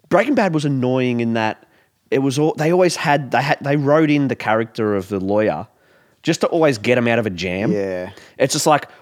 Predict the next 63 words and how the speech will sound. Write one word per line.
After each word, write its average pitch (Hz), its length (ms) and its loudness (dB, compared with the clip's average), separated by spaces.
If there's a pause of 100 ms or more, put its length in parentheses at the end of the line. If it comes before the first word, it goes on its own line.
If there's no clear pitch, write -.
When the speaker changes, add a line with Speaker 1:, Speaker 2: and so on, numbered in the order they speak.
Speaker 1:
"Oh 208 180 2
man, 220 300 0
we're 277 100 4
trapped. - 520 2 (200)
How 302 80 6
are 277 80 8
we 262 80 0
gonna 254 160 2
get 240 80 2
out 233 60 2
of 247 40 0
this 269 160 0
one? 214 200 2 (180)
We 294 160 4
need 262 160 4
to 220 80 -2
know, 240 160 6
Speaker 2:
I 208 80 6
Speaker 1:
a, - 20 6
Speaker 2:
think 202 240 2
Speaker 1:
we 294 80 6
need 320 60 4
Speaker 2:
th- 294 80 6
Speaker 1:
to 254 60 4
know 233 140 6
a 220 40 4
brain 254 300 2
surgeon." 160 420 2 (120)
"I 120 200 2
know 104 180 2
a 95 40 2
brain 107 280 2
surgeon." 135 360 0
Of - 240 -8
course 147 220 -2
you 120 60 -2
do. 95 160 0 (200)
Speaker 2:
Yeah. 135 140 -2
Speaker 1:
You 135 60 4
always 127 200 4
do. 95 200 -2 (360)
It's - 40 -12
Speaker 2:
I 135 60 -6
Speaker 1:
not 143 200 2
Speaker 2:
think, 185 180 4
Speaker 1:
interesting. 147 340 0
Speaker 2:
I 170 80 2
think 180 420 -2
Speaker 1:
It's - 80 -4
like 202 120 0
a, - 60 -4
Speaker 2:
that's 202 180 6
Speaker 1:
it 233 80 4
Speaker 2:
the 165 40 6
Speaker 1:
was 151 80 4
a, 147 220 8
Speaker 2:
Deus - 120 -6
Machina 123 400 0
thing. 92 260 -8 (180)
Speaker 1:
it 160 100 2
was 160 140 4
a 151 40 2
cartoon. 151 840 2